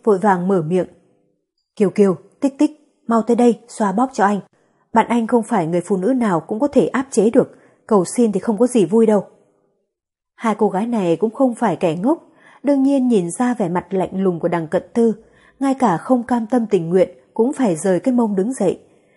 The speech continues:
Tính tình Quan thiếu gia còn ôn hòa, nhưng con người của ông chủ này thì lại lạnh lùng đến mức khiến người ta chết rét. Thật là đáng sợ. "Nói bọn họ ra ngoài hết đi."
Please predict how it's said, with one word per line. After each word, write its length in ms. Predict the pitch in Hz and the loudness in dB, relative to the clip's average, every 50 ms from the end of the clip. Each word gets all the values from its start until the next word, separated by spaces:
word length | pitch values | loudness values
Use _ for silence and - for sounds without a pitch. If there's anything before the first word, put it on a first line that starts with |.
| _ _ _ | _ _ _
Tính 140 | - 247 269 302 | -4 -2 0 2
tình 280 | 285 254 208 185 180 165 | 4 2 4 2 -2 -4
Quan 280 | - - 240 233 220 | -4 -2 -2 -2 -2
thiếu 180 | 208 214 202 220 | -2 -2 -2 -4
gia 240 | 226 - 254 233 226 | -2 -2 -2 -2 -2
còn 160 | 226 - 170 | -2 -4 0
ôn 180 | - 226 247 220 | 2 2 2 2
hòa, 340 | 208 208 196 180 160 151 - _ _ _ _ _ _ | 2 0 0 -2 -4 -6 -10 _ _ _ _ _ _
nhưng 200 | - 285 285 269 | -2 -2 -2 0
con 260 | 262 285 277 262 247 233 | 0 0 0 0 0 2
người 180 | 233 202 175 | 2 2 2
của 120 | 156 - 190 | 0 0 0
ông 160 | 240 240 233 | 0 -2 -2
chủ 180 | - 247 180 | -2 -2 -2
này 360 | 160 165 180 180 175 165 156 - _ _ _ - | -2 -2 -2 -2 -2 -2 -4 -8 _ _ _ -4
thì 140 | - 233 | 0 0
lại 180 | 202 190 185 180 | 0 0 0 0
lạnh 240 | 190 208 185 - 190 | 0 -2 -2 -2 0
lùng 240 | 208 202 185 175 170 | 0 0 0 -2 -2
đến 180 | 185 190 202 | -4 -2 0
mức 140 | 233 294 294 - | -2 -2 -2 -4
khiến 260 | - - 220 185 226 | -4 -2 -2 0 0
người 80 | 262 - | -2 -2
ta 160 | - 196 190 190 - | -2 -4 -6 -6 -4
chết 220 | - 269 294 285 - - - | -4 -4 -4 -4 -8 -6 -4
rét. 160 | - 277 320 - _ _ _ _ _ _ _ _ _ _ _ | -2 -2 -2 -4 _ _ _ _ _ _ _ _ _ _ _
Thật 160 | - 233 - | -4 -2 -2
là 100 | 196 202 | -2 -2
đáng 260 | 185 185 185 190 208 285 - - | -2 -2 -4 -4 -4 -6 -6 -4
sợ. 180 | - 247 208 170 - - _ _ _ _ _ _ _ _ _ _ _ _ _ _ _ _ _ _ _ _ _ _ _ _ | -2 0 0 0 -2 -6 _ _ _ _ _ _ _ _ _ _ _ _ _ _ _ _ _ _ _ _ _ _ _ _
"Nói 260 | - 165 160 165 180 196 | -8 -4 -2 -2 0 0
bọn 160 | 226 190 165 | -2 -2 -2
họ 200 | 185 190 - - | -2 -4 -4 -2
ra 140 | - 214 202 | -4 -4 -2
ngoài 220 | 190 185 170 160 | -2 -2 -2 0
hết 200 | 170 220 247 - | 0 0 0 2
đi." 200 | 208 208 185 - | 2 0 0 -2